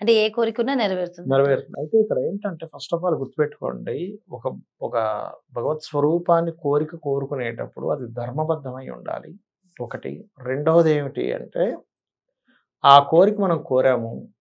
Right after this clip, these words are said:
Speaker 2: కానీ ఆ కోరిక మనకు నెరవేరలేదు, అయినా అది మంచికే కోరా, మంచిగా జరిగింది అనుకోవాలి.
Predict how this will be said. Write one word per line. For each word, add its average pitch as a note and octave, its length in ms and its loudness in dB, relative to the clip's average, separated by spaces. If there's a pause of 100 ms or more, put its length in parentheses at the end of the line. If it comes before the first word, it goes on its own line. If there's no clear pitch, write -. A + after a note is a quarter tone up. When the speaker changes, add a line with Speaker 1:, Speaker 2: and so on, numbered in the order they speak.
(320)
Speaker 2:
కానీ D3+ 180 -2
ఆ D#3 80 -4
కోరిక C#3 320 -6
మనకు C#3 280 -10
నెరవేరలేదు, - 880 -12 (160)
అయినా C#3+ 360 -12
అది C#3 220 -10
మంచికే B2+ 460 -10
కోరా, C3+ 480 -6
మంచిగా C3 400 -4
జరిగింది C3 360 -2
అనుకోవాలి. A2 400 -6